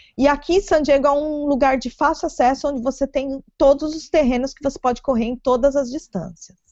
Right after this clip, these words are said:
Então, isso é, eu acho que é a primeira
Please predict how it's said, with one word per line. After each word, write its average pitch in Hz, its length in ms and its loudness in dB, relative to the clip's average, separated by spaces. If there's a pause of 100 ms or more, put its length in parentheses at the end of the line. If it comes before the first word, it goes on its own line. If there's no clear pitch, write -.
(540)
Então, 269 380 2
isso 302 360 2
é, 269 80 4
eu 262 120 2
acho 254 220 -2
que - 80 -4
é 262 40 2
a 254 60 0
primeira 240 1000 -2